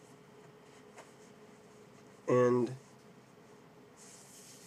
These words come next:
the toes feel great. The ankles feel great. I like the color. So let me put the camera back up. Uh, I'm not gonna try the other ones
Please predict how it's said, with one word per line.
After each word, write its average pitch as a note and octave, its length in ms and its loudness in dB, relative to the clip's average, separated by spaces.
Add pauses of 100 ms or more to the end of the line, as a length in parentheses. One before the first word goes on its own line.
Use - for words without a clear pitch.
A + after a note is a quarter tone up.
(300)
the - 140 -16
toes E3+ 420 4 (560)
feel D3 220 2
great. C#3+ 480 2
The C#3 60 2
ankles B2+ 340 -2
feel C3 180 0
great. C#3+ 380 4 (360)
I A2+ 40 -6
like E3+ 240 -2
the - 100 -4
color. G3+ 500 8 (2000)
So C3 180 0
let C#3+ 180 6
me C#3+ 120 4
put C#3 200 -4
the C#3+ 60 -4
camera C3 440 0
back A#2 500 2
up. A3+ 420 8 (1200)
Uh, C3+ 260 4
I'm C3+ 140 2
not C#3+ 200 6
gonna D3+ 180 6
try C#3 240 0
the C3 140 8
other C3 160 6
ones B2+ 340 4